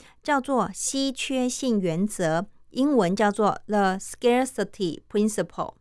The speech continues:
稀缺性原则呢，在说，呃，如果你是会去思考说，“诶，我到底是不是真的需要这个产品的人”，比较不容易掉入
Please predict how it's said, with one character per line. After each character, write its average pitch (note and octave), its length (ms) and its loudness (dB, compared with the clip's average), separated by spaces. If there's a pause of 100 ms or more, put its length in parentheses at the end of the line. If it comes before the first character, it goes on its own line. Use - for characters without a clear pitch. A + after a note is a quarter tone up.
(220)
稀 E4 220 0
缺 E4 240 -4
性 D#4 320 -2
原 G#3+ 240 2
则 G3+ 200 -2
呢， F#3+ 200 -2
在 A3+ 160 0
说， G#3+ 340 -2 (300)
呃， F3 320 -4
如 A#3 140 4
果 C#4 180 2
你 F3+ 160 0
是 A3+ 220 0
会 A#3 160 -2
去 A3+ 180 -6
思 A3+ 220 -2
考 G3+ 260 -10
说 G3 220 -4 (100)
，“诶， E4+ 180 -2 (280)
我 G3 340 0
到 C#4 240 -2
底 G3 200 -4
是 A3+ 180 2
不 F#3+ 120 -2
是 A3 160 -2
真 A3 300 0
的 F#3+ 160 -2
需 G3+ 260 -6
要 F#3+ 160 -2
这 G#3+ 160 -8
个 E3+ 160 -6
产 F3 320 -6
品 F3+ 240 -4
的 D#3+ 160 -2
人”， D#3+ 320 -8 (320)
比 A3+ 120 -2
较 E4 120 0
不 D4+ 180 -4
容 A#3 160 2
易 B3+ 140 0
掉 A#3+ 320 -2
入 G#3+ 320 -2